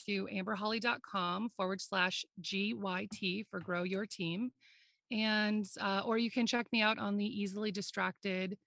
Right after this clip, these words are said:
Entrepreneur podcast. Those are probably the, the best places. So yeah, get that, get that shiny object syndrome download so that you can kind of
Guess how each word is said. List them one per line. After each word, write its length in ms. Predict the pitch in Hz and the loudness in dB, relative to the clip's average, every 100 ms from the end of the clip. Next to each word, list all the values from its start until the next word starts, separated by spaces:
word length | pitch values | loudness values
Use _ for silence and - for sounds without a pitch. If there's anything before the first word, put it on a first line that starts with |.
| _ _ - | _ _ -6
Entrepreneur 640 | 196 196 196 202 196 190 | -2 -2 -2 -2 0 0
podcast. 760 | 196 294 302 - - - - - _ _ _ _ | -2 -4 -2 -4 -6 -8 -14 -18 _ _ _ _
Those 140 | 214 208 | 0 2
are 100 | 190 | 2
probably 340 | - 254 240 | 4 6 6
the, 300 | 208 190 196 | 6 4 4
the 100 | 202 | 2
best 260 | 202 202 - | 2 2 0
places. 400 | 190 175 180 170 | 0 0 -4 0
So 100 | 226 202 | 0 4
yeah, 200 | 240 196 | 6 6
get 180 | 254 | 4
that, 180 | 285 254 - - - - | 4 2 0 -20 -20 -2
get 120 | 294 | 2
that 160 | 370 359 | 4 4
shiny 440 | - 285 254 254 | 6 8 8 8
object 380 | 208 208 196 208 | 6 4 2 -2
syndrome 480 | - 208 190 190 185 | 0 0 4 4 4
download 600 | 185 180 185 175 170 170 | 4 4 4 2 2 0
so 140 | - | -2
that 120 | 185 196 | 0 0
you 120 | 190 | 0
can 120 | 196 | -2
kind 260 | - 190 185 | -2 0 2
of 180 | 180 | 0